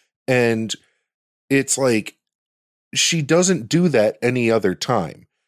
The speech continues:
So, like, it follows her around and she's moving with purpose, but she doesn't make turns like that. And there was no reason for that turn to be made like that. If that was a character choice,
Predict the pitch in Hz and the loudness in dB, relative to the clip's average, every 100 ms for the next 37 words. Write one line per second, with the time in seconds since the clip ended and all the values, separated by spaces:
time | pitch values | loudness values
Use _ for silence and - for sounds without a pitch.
0 | - - 120 120 127 117 - 180 185 147 | -4 -2 2 2 0 -2 0 2 4 2
1 | - 127 113 165 180 117 - _ - 202 | 2 2 2 2 2 0 -4 _ -4 0
2 | - 247 196 175 170 135 107 - 143 190 | 0 0 2 2 4 2 0 0 -2 -2
3 | 82 - - - _ 208 208 254 240 214 | -2 -4 -6 -14 _ -4 -2 0 2 2
4 | 151 110 110 - - 113 156 185 87 85 | 2 0 -2 -2 -6 -2 0 0 0 -2
5 | - 71 80 - - 165 202 208 160 147 | -2 -4 -4 -4 -2 0 2 2 2 4
6 | 208 139 175 202 139 101 113 104 - - | 2 2 0 0 -2 -2 0 0 0 -2
7 | 190 147 104 104 123 185 147 92 - 98 | 0 0 0 -2 0 0 2 -2 -2 -10
8 | - 120 160 220 233 123 - 139 160 151 | -8 -2 2 2 0 -4 -2 0 0 0
9 | 127 90 - 80 73 67 - | -2 -6 -4 -6 -6 -4 -6